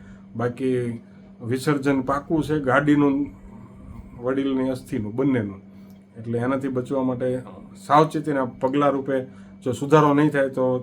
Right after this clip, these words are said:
તમે સુધરી જજો, નકર કંઈક સુધારો થાય એવી આશા સાથે મિત્રો, જય જય ગરવી ગુજરાત, જય ભારત. અને દિલ્હીમાં છે ઈ પણ કંઈ જયકારો અત્યારે નથી બોલાવવો, કારણ કે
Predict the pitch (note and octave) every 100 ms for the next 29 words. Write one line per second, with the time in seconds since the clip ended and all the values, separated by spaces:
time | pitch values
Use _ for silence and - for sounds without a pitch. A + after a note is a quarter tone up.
0 | - C#3+ D3+ D3 C#3+ C#3 C3 B2+ A#2+ B2
1 | C3 B2+ B2 - C3 C3 B2 A#2 C#3+ A#2+
2 | - - - - B2+ B2 B2+ C#3 C3 C3
3 | B2 C3 B2 C3 A#2 A2+ A#2+ B2+ D3+ C#3+
4 | C#3 C#3+ C#3+ D3 D3 D3 - - - -
5 | - - B2 C3+ C#3 C3+ - - - -
6 | - - - - - A2+ C3 D3+ - -
7 | B2+ A#2 A2+ C3 C#3 C#3 C3+ B2 C#3 C3
8 | B2 A#2+ A#2 A#2+ G#2+ A#2+ B2+ C3 C3+ C3
9 | B2+ C#3 C3+ D3 C3 B2 A2 A2+ A2+ -
10 | - - - B2 A#2+ A#2+ A#2+ A#2 A#2